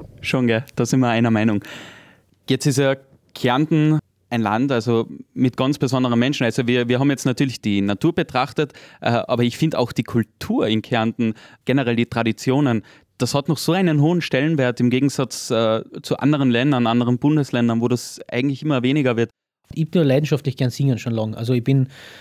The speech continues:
Speaker 2: seit ich, also vor dem Stimmbruch schon, äh, zu einem Chor dazu gegangen und bin, hab seit zwanzig Jahren ein eigenes Gesangsquintett, das Quintett Tri Tra Tralala. Und, ähm, also ich, wir pflegen das Kärntnerlied, ich sing, sing am liebsten Kärntnerlieder.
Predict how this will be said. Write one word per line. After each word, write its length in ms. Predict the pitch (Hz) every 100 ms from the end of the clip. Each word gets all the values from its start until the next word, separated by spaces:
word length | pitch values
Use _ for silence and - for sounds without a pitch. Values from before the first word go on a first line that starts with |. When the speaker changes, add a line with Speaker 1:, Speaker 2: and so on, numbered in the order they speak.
| -
Speaker 2:
seit 320 | - 135 151
ich, 300 | 165 156 151
also 160 | 131 117
vor 200 | - 190
dem 60 | 208
Stimmbruch 440 | - 151 143 127
schon, 320 | - 135 139
äh, 340 | - 127 127 120
zu 140 | - 135
einem 140 | 127
Chor 180 | - 151
dazu 220 | 165 175
gegangen 280 | 151 156 156
und 180 | 131 127
bin, 280 | 139 135 131 - - - -
hab 140 | 139
seit 180 | - 127
zwanzig 300 | - 139 170
Jahren 260 | 165 156 143
ein 120 | 123
eigenes 440 | 160 180 165 -
Gesangsquintett, 840 | - 135 151 165 - 156 135 175 160
das 120 | 123
Quintett 360 | - 127 139 135
Tri 160 | 160
Tra 180 | 151 127
Tralala. 520 | 120 131 180 175 175 - _ _ _ _ _ - -
Und, 420 | - 143 143 135 -
ähm, 400 | 127 131 131 127
also 160 | 135
ich, 240 | 147 165 165
wir 200 | 151 165
pflegen 280 | 180 160 170
das 120 | 151
Kärntnerlied, 540 | - 165 185 185 202 208
ich 140 | 135
sing, 240 | 185 185 -
sing 280 | - 202 240
am 100 | 156
liebsten 300 | 180 - 151
Kärntnerlieder. 640 | 151 165 160 170 160